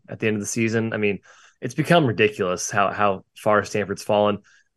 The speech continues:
Now, they are the most unlucky team in KenPom, per his website, if you buy into that sort of thing. They're a top one hundred team per his site, despite being five and ten, despite having no wins, despite just losing to Cal.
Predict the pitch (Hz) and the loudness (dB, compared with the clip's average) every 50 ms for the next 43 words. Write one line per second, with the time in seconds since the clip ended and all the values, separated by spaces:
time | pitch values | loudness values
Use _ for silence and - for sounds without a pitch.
0 | _ _ _ _ _ - 131 131 131 143 165 190 180 156 139 135 131 123 - 120 | _ _ _ _ _ 2 6 8 8 8 8 8 8 6 6 6 6 6 4 2
1 | 117 117 117 113 - 113 107 - 117 113 101 95 90 - 107 104 - 95 90 87 | 0 2 0 0 0 -2 -4 -4 -4 -4 -4 -4 -4 -4 -4 -4 -2 -4 -4 -4
2 | 87 87 101 113 _ _ _ _ _ _ _ _ _ _ _ _ - - 123 113 | -6 -8 -12 -16 _ _ _ _ _ _ _ _ _ _ _ _ -6 -2 2 2
3 | 107 104 101 101 113 110 107 - - 110 104 104 104 - 107 104 - 107 98 - | 4 2 2 2 2 2 2 2 2 2 2 2 2 0 -4 -6 -6 -6 -2 0
4 | 110 101 101 107 107 98 104 98 - - 107 104 98 - 110 104 104 101 95 - | 2 2 2 2 2 0 0 -2 0 0 0 0 0 0 0 0 0 0 -4 -8
5 | _ _ _ _ _ _ _ - 120 123 123 120 - 131 123 120 113 120 120 117 | _ _ _ _ _ _ _ 2 4 6 6 4 4 2 2 2 2 0 0 0
6 | 123 117 107 104 - - 110 110 117 120 120 - 120 113 113 107 - - - 117 | 0 0 0 -2 -2 -4 -4 -2 -2 -2 -2 -2 -2 0 0 0 0 0 2 4
7 | 113 143 165 - - - - - 120 107 113 110 117 113 113 104 - 113 107 110 | 4 4 4 0 -4 -10 -4 0 0 0 2 0 -2 -4 -4 -2 -2 0 0 0
8 | 101 101 - - 117 120 139 151 156 - _ _ _ _ _ _ - - - 120 | -2 -4 -6 -2 -2 -2 0 -2 -4 -8 _ _ _ _ _ _ -12 -2 2 2
9 | 120 120 127 123 117 113 117 120 117 110 113 120 127 135 120 110 - - 113 113 | 4 4 4 2 2 4 4 6 6 6 6 4 4 2 0 -4 -2 0 2 2
10 | 107 113 98 107 120 117 104 104 98 95 - - - 107 104 113 139 160 - | 2 0 -2 0 0 0 0 0 -4 -6 -4 -2 0 2 2 2 2 -2 -4